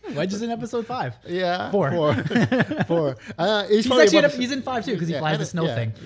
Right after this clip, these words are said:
Speaker 1: We're spending too much time on Wedge.
Speaker 2: He is in six as well.
Speaker 1: Uh, okay, yeah, yeah, yeah.
Speaker 2: Yeah, yeah. The rumors he could be a nine, but I'm trying to
Speaker 1: That'd be
Speaker 2: I'm
Speaker 1: interesting.
Speaker 2: trying
Speaker 1: How old
Speaker 2: to
Speaker 1: is he now?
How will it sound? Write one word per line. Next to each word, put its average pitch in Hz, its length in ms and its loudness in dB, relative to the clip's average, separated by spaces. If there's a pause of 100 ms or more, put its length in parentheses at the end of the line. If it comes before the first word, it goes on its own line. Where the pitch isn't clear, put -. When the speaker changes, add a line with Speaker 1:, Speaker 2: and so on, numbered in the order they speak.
(120)
Speaker 1:
We're 180 100 -2
spending 180 240 -2
too 151 60 -4
much 135 140 -6
time 127 160 -6
on 107 140 -4
Wedge. 104 140 -4
Speaker 2:
He 185 80 -2
is 156 100 -6
in 156 80 -6
six - 300 -8
as 123 100 -8
well. 120 300 -4 (440)
Speaker 1:
Uh, 139 480 -10
okay, 240 160 -6
yeah, 269 120 0
yeah, 269 160 -2
yeah. 196 100 0
Speaker 2:
Yeah, 113 100 -4 (140)
yeah. 110 140 -10 (840)
The 175 80 -10
rumors 339 380 -2
he 208 80 -4
could 202 140 -2
be 190 100 0
a 165 40 0
nine, 123 360 -2
but 127 200 -4
I'm 147 120 -4
trying 214 160 -2
to 202 100 -2
Speaker 1:
That'd 147 140 -2
be 190 80 0
Speaker 2:
I'm 175 60 0
Speaker 1:
interesting. 180 220 -2
Speaker 2:
trying 277 120 2
Speaker 1:
How 302 120 2
old 330 100 -2
Speaker 2:
to 392 60 -2
Speaker 1:
is 165 60 -4
he 147 120 -2
now? 123 340 -2